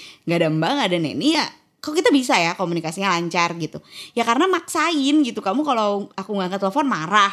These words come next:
which juga aku jadi kayak ngerasa nggak enak kalau kamu udah nelfon terus aku nggak angkat. Terus juga kayak ada hal-hal yang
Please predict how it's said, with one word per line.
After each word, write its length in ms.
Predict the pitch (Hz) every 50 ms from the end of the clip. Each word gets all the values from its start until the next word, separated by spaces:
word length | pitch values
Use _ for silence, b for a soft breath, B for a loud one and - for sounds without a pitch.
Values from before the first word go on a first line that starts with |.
| - -
which 200 | - - - -
juga 260 | 285 285 214 233 214
aku 140 | 226 254 403
jadi 160 | 285 277 269
kayak 200 | 277 254 247 233 254
ngerasa 240 | 233 247 254 - 226
nggak 240 | 233 226 233 202 185 185 175
enak 180 | 185 214 254 254 254
kalau 160 | 262 233 220
kamu 160 | 202 220 226 220
udah 120 | 208 202 202
nelfon 320 | 208 208 214 214 226 226 220
terus 160 | 220 247 240
aku 160 | 214 220 208
nggak 200 | 226 220 190 160
angkat. 440 | 160 156 165 165 160 185 185 175 165 - B B B B B B B B B B B B B _ _ _ _
Terus 200 | - 247 294 320
juga 240 | 302 269 208 214 196
kayak 200 | - 190 175 175
ada 100 | 190 190
hal-hal 360 | 196 208 175 175 190 220 247 262
yang 180 | 247 220 214